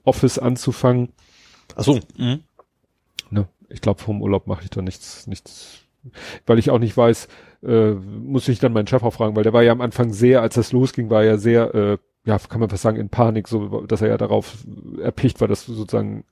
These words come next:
Speaker 1: alle im Homeoffice sofort, wenn's
Speaker 2: Mhm.
Speaker 1: geht und
Speaker 2: Ja, bei uns ja auch, bei uns ist ja seit
Speaker 1: Ja.
Speaker 2: elften März quasi,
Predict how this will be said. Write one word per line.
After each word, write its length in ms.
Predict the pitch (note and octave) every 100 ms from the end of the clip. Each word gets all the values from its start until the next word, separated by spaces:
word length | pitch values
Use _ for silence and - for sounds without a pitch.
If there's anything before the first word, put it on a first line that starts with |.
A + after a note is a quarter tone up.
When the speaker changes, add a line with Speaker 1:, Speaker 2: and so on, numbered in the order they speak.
| -
Speaker 1:
alle 440 | C3 A2+ A2+ A2 - -
im 160 | A2
Homeoffice 600 | B2+ B2+ A#2 A#2+ A2+ -
sofort, 520 | A#2+ - B2+ A#2+ A2+ -
wenn's 260 | A2 C3+ C3+
Speaker 2:
Mhm. 40 |
Speaker 1:
geht 240 | A#2+ A#2 -
und 340 | A2 G#2+ - - - - - - -
Speaker 2:
Ja, 80 |
bei 100 | C3+
uns 120 | - C#3+
ja 80 |
auch, 80 | C#3
bei 100 | G#2+
uns 120 | G#2 A#2+
ist 160 | A#2
ja 120 | B2+ A#2+
seit 120 | B2+
Speaker 1:
Ja. 80 | A2+
Speaker 2:
elften 400 | C3 B2+ - B2
März 280 | A#2+ - -
quasi, 400 | A#2+ A#2 A#2